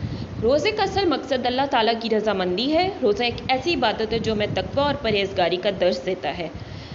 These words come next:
वक्त मुकर्ररा पर सहरी और अफ्तारी करने से मुसलमान नब्जो-, न-, नज़्मो ज़ब्त का पाबंद हो जाता है। फजूल कामों में अपना वक्त ज़ाया करने की बजाय नमाज, तिलावत कुरान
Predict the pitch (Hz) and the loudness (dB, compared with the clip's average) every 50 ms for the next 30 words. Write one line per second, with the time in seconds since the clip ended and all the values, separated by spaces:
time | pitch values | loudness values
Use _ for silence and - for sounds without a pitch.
0 | - - 240 269 269 262 - 370 339 330 - 277 247 240 240 247 247 247 - 233 | -6 0 0 0 0 0 0 0 0 0 0 0 2 2 2 0 0 0 0 -2
1 | 226 220 - - 226 214 220 220 269 302 320 - - 214 214 226 226 226 - 214 | -2 -2 -2 -2 -2 0 0 0 0 -2 -2 -2 0 0 0 0 0 -2 -2 0
2 | 196 196 214 294 - - 247 220 185 185 190 190 190 208 196 185 190 185 - 196 | 0 0 0 -2 -2 0 -2 -2 -2 -2 -4 -6 -4 -6 -6 -8 -6 -4 -2 -2
3 | 185 180 185 185 202 254 269 - - - - - 208 214 208 202 - 294 311 - | -2 -2 -2 -2 -4 -4 -6 -10 -14 -14 -8 -4 -2 -2 -2 -2 -2 -2 -2 -2
4 | - - 214 208 190 180 - - - - - - - - 190 190 185 196 214 240 | -2 -4 -4 -2 -2 -4 -6 -10 -16 -18 -20 -16 -12 -8 -6 -4 -2 0 0 0
5 | 233 240 277 311 359 381 311 233 202 190 185 - - - - 190 190 247 349 - | 0 0 0 0 0 0 0 0 0 -2 -2 -4 -8 -8 -6 -4 -4 -4 -4 -6
6 | - - - - - - - - - - - - - - - 202 196 196 185 220 | -10 -16 -16 -18 -16 -12 -12 -12 -12 -12 -16 -18 -8 -2 0 2 2 2 4 4
7 | 240 285 330 - - - - - - - 220 220 214 202 165 156 - 175 180 208 | 4 4 2 -2 -4 -10 -14 -8 -2 0 2 2 2 2 0 -2 -2 -4 -4 -4
8 | - 165 151 - - - - - - - - 233 214 220 277 320 349 349 320 254 | -4 -6 -6 -8 -12 -18 -18 -18 -12 -6 -2 -2 0 2 2 0 2 2 2 0
9 | 214 214 220 220 240 240 233 233 - - - 214 202 190 202 233 226 226 220 180 | 2 0 0 0 0 -2 -2 -4 -4 -2 -2 0 2 2 2 2 2 2 2 2
10 | 170 180 202 196 214 202 202 254 285 285 285 269 214 175 185 180 185 170 180 180 | 4 2 2 2 0 0 0 0 -2 -2 -2 -2 -2 -2 -2 -2 -2 -2 -2 -2
11 | 170 175 175 180 185 202 240 302 302 - - - - - - - - - - - | -4 -6 -6 -4 -2 -2 -2 -2 -4 -6 -12 -16 -16 -16 -16 -18 -18 -18 -18 -18
12 | - - 220 202 190 170 180 196 208 - 220 - - 202 190 185 190 220 277 | -10 -4 -2 0 2 2 0 0 -2 -2 -4 -2 -2 0 0 0 0 0 -2